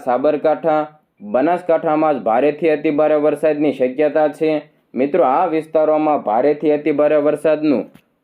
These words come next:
ઓરેન્જ એલર્ટ પણ જાહેર કરાયું છે. તો વળી દેવભૂમિ દ્વારકા, પોરબંદર, કચ્છ, જામનગર, પાટણ, મહેસાણા, અરવલ્લી અને સુરત,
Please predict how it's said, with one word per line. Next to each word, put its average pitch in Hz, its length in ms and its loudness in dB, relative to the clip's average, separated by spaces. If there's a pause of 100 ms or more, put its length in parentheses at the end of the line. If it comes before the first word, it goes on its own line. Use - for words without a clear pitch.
(140)
ઓરેન્જ 165 380 2
એલર્ટ 160 280 2
પણ 147 220 0
જાહેર 147 240 2
કરાયું 151 520 2
છે. 156 140 2 (440)
તો 127 180 0
વળી 147 320 2
દેવભૂમિ 147 560 2
દ્વારકા, 151 460 2 (340)
પોરબંદર, 151 760 2 (420)
કચ્છ, 165 360 0
જામનગર, 147 540 2 (100)
પાટણ, 151 560 0 (340)
મહેસાણા, 143 760 0
અરવલ્લી 151 520 2
અને 147 220 2
સુરત, 147 520 2